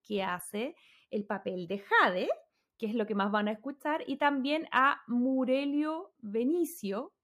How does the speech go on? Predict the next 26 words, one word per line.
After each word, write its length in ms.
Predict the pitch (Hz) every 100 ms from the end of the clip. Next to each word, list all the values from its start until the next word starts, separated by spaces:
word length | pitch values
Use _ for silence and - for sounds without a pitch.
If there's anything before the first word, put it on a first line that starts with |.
| _
quien 320 | - 233 262 415 508 - _ _ _ -
él 400 | 226 285 311 -
no 180 | 240 247
sé 160 | 285
cómo 180 | 294 311
lo 80 | 320
habrá 240 | 311 311
arreglado 920 | 311 311 294 311 311 302 311 392 427 -
para 460 | 269 269 262 262
negociar 540 | 262 247 277 269 269 269
contrato, 600 | 285 285 349 359 269 262
pero 240 | 254 254
él 160 | 247 240
hace 560 | 240 240 262 294 403 _
tres 260 | 254 269 311
papeles 540 | - 302 233 190 247
que 100 | -
ya 140 | 208 202
les 120 | 226
voy 200 | 190 190
a 60 |
estar 240 | 220 196 180
contando 420 | 208 202 185 185
más 240 | 185 190 -
en 160 | 247
detalle. 380 | 294 359 254 -